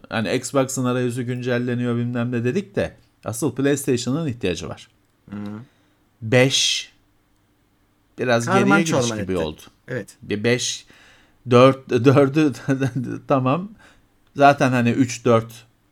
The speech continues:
Speaker 1: aynı şeydi. O Media Crossbar mı denen, ne denen arayüzdü de beş karıştırdı işleri. Şeye hala ben alışamadım. Çıktığından beri beş elimizde. O,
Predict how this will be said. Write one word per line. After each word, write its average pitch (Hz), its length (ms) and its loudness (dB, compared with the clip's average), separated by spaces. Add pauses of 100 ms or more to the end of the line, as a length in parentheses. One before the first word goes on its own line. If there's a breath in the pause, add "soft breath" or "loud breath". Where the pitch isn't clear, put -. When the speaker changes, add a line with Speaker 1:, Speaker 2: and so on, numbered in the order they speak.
(600)
Speaker 1:
aynı 107 300 4
şeydi. 87 380 -6
O 92 280 -4 (300)
Media 104 400 -6
Crossbar 101 480 -2
mı 101 180 -6
denen, 101 380 -4 (480)
ne 98 220 -8
denen 92 240 -6
arayüzdü 90 640 -8
de 117 180 -2
beş 123 400 -2 (1120 soft breath)
karıştırdı 127 580 -2
işleri. 117 500 -2 (440)
Şeye 127 400 2
hala 135 440 4
ben 107 120 0
alışamadım. 95 720 -4
Çıktığından 110 680 -2
beri 95 220 -4
beş 95 240 -6
elimizde. 95 640 -6 (640 soft breath)
O, 113 320 4